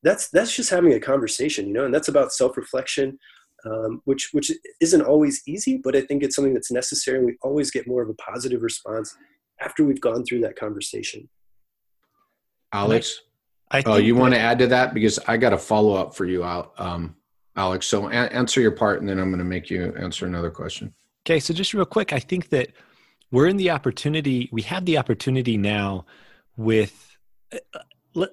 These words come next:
Speaker 3: let's take an abundance mindset to this.
Speaker 2: Yeah.
Speaker 3: Abundance mindset means that there's plenty to go around, right? It doesn't
Speaker 2: Mm-hmm.
Speaker 3: mean that there's, there's only ten patients in the entire city that could come see me,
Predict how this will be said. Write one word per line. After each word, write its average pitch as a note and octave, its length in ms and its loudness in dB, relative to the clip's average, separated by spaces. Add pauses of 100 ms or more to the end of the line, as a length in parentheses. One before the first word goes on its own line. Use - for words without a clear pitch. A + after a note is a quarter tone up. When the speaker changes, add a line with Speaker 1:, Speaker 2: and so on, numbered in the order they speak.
(140)
Speaker 3:
let's - 220 -6
take A#3 220 2
an G3 80 4
abundance A#2 560 2
mindset G#2 600 0
to - 140 -6
this. - 400 -8 (240)
Speaker 2:
Yeah. A#2 80 -2
Speaker 3:
Abundance E3+ 320 4
mindset C#3 400 2
means A#2 360 0
that A2 220 0
there's A#2+ 260 4
plenty C#3+ 320 2
to C3 80 4
go G#2 200 4
around, F2+ 420 -2
right? G2+ 180 0
It A2+ 100 -2
doesn't A#2 200 2
Speaker 2:
Mm-hmm. C#3+ 80 -4
Speaker 3:
mean A#2+ 220 2
that G#2+ 160 -4 (400)
there's, A2 300 4
there's G#2 200 2
only B2+ 260 4
ten C#3+ 280 2
patients C3+ 420 2
in A2 80 4
the G#2 100 4
entire A#2 360 2
city B2 340 2
that A2 160 -2
could - 120 -2
come G#2 200 2
see B2+ 240 4
me, A#2+ 240 4